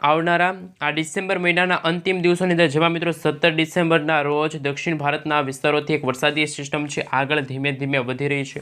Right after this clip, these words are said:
ને વરસાદી સિસ્ટમના કારણે દક્ષિણ ભારતના વિસ્તારોમાં, જેમાં મિત્રો જો વાત કરીએ તો શ્રીલંકાના તમામે તમામ વિસ્તારોની અંદર હળવાથી મધ્યમ વરસાદ જોવા મળશે. આ સાથે દક્ષિણ ભારતના વિસ્તારોમાં, જેમાં મિત્રો જો વાત કરીએ તો,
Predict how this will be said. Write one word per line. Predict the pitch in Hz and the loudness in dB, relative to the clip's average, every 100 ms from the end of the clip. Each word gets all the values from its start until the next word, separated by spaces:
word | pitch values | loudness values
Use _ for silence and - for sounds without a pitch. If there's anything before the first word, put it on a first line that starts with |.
| - _ _ _ - | -16 _ _ _ -2
ને | 139 | 0
વરસાદી | 135 135 156 160 | 0 0 0 0
સિસ્ટમના | 160 151 147 160 156 | -2 -4 -2 0 2
કારણે | 151 151 151 | 0 -2 0
દક્ષિણ | 147 147 160 | -2 -2 -2
ભારતના | 151 147 147 139 | 0 0 0 -2
વિસ્તારોમાં, | 143 151 147 143 | -2 -2 0 0
જેમાં | 143 143 | 2 2
મિત્રો | 143 143 147 | 0 0 2
જો | 143 139 | 2 2
વાત | 139 - | 2 0
કરીએ | 143 | 0
તો | 139 | 0
શ્રીલંકાના | 139 - 139 139 135 143 | 0 0 0 0 0 -2
તમામે | 139 139 143 143 135 | -2 -2 0 0 -2
તમામ | 143 143 139 | 2 2 2
વિસ્તારોની | 139 143 139 139 | 0 0 2 2
અંદર | 135 143 | 2 0
હળવાથી | 127 131 135 143 | 0 2 2 0
મધ્યમ | 135 135 139 135 | -2 -4 -2 -4
વરસાદ | 135 147 139 | -2 -2 0
જોવા | 139 | 0
મળશે. | 135 135 - _ - - - 156 | 0 -4 -14 _ -20 -20 -10 -2
આ | 160 | -2
સાથે | 160 160 170 | -2 -4 0
દક્ષિણ | 156 151 170 | 0 0 0
ભારતના | 160 160 160 156 | 2 0 0 -2
વિસ્તારોમાં, | 151 151 156 151 143 | 0 0 2 2 0
જેમાં | 151 143 | 2 2
મિત્રો | 143 143 147 | 0 0 2
જો | 147 | 4
વાત | 143 143 143 | 4 2 0
કરીએ | 143 143 | 0 2
તો, | 147 | 2